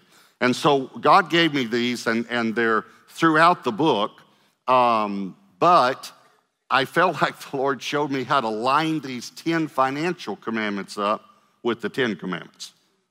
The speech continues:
So I'll, I'll do that as we go through it. All right, so here's number one,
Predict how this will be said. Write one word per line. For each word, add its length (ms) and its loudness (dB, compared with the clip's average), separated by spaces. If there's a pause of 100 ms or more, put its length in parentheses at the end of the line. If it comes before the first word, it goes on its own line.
So 160 -4
I'll, 280 4
I'll 120 0
do 220 -4
that 160 2
as 140 -8
we 80 -4
go 160 -2
through 240 -4
it. 60 -2
All 100 -6
right, 100 -4
so 160 -2
here's 260 0 (280)
number 280 2
one, 400 0